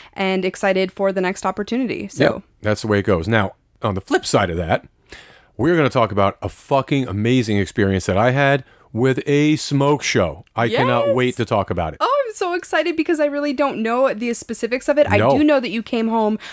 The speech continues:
Speaker 1: with a shit-eating grin on your face, and
Speaker 2: Yep.
Speaker 1: you were so excited about the whole thing. So
Speaker 2: Sure did.
Speaker 1: this is gonna be sexy, and we're gonna talk about that very shortly. But first, we wanna say a thank you to the partners of the Front Porch Swingers podcast.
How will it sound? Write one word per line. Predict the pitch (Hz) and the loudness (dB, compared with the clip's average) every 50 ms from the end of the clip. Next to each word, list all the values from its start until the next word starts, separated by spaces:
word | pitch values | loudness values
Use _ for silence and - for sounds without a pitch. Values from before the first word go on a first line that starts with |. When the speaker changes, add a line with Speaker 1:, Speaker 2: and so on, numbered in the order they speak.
| - - _ - | -18 -10 _ -2
Speaker 1:
with | 214 202 | 0 0
a | 202 | 0
shit-eating | 185 - - - 214 226 - - - 254 277 302 302 | 0 -2 -2 0 0 -2 -2 -2 -4 0 2 2 2
grin | 254 226 208 196 | 2 2 2 2
on | 190 185 | 2 2
your | 185 185 185 | 0 0 -2
face, | - 190 180 175 180 190 202 | -2 -4 -4 -2 -2 -4 -4
and | 190 160 | -4 0
Speaker 2:
Yep. | - 139 | 0 0
Speaker 1:
you | 190 196 | 0 0
were | 190 190 | -2 -4
so | - - - - 220 202 226 262 294 - | -4 -4 -2 0 2 4 4 4 2 0
excited | - 247 240 - - 240 214 214 214 208 202 | -2 -4 -4 -2 2 2 2 4 2 0 0
about | 190 196 180 170 - | 0 0 -2 -2 -4
the | 185 | -4
whole | 180 185 175 | -4 -4 -4
thing. | 175 - 165 156 143 156 185 | -4 -6 -6 -6 -6 -6 -6
So | 185 - - 208 190 | -4 -2 0 2 4
Speaker 2:
Sure | 190 196 | 4 4
did. | - 101 87 80 - - - - _ - | 4 2 0 0 -4 -12 -20 -20 _ -6
Speaker 1:
this | 220 220 - | -6 -4 -4
is | 302 330 | -4 0
gonna | 330 370 359 | 2 2 2
be | 339 311 285 | 4 2 0
sexy, | 285 - - - 190 190 - - - - 170 175 | 0 0 0 0 0 0 -2 -4 -4 -4 -4 -2
and | - - 214 | -2 -2 0
we're | 214 220 226 | 0 0 2
gonna | 247 262 262 | 2 0 0
talk | 247 - 269 247 - | 2 2 0 0 2
about | 226 226 214 - | 0 0 0 2
that | 233 208 - - | 2 0 0 0
very | 190 185 180 175 175 214 240 285 349 339 302 277 | -4 -8 -10 -2 0 2 4 4 4 4 2 2
shortly. | - - 214 185 120 175 180 180 185 | 0 0 -2 -2 -2 -2 -2 -2 0
But | 196 196 185 - | 0 -2 0 0
first, | 262 247 254 - | 0 -2 0 -2
we | 254 | -2
wanna | 226 220 214 208 | -2 -2 -2 -2
say | - 226 214 196 | -2 0 0 0
a | 190 | 0
thank | 180 190 202 220 - | 0 -2 -2 -2 -4
you | 247 | -4
to | - - | -4 -2
the | 196 190 | -4 -2
partners | - - 214 214 240 247 233 - | 0 0 2 2 2 0 -2 -2
of | 185 | -4
the | 180 | -4
Front | 185 - 185 180 - | -2 -2 -2 -2 0
Porch | - 196 196 | 0 -2 -2
Swingers | - - 196 202 208 208 | -2 -2 0 0 0 0
podcast. | - 262 285 302 - - - - - - - - | 0 0 0 2 0 0 -2 -2 -2 -6 -12 -14